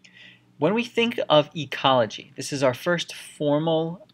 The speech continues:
lesson, first formal lecture on the term ecology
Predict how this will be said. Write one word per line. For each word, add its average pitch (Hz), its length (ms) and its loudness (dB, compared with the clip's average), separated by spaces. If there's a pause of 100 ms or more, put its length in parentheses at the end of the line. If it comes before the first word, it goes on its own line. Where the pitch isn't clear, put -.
lesson, 127 500 0
first - 540 -6
formal 143 480 0
lecture 123 520 -2
on 160 300 0
the 131 80 -2
term 113 400 -4
ecology 113 720 -2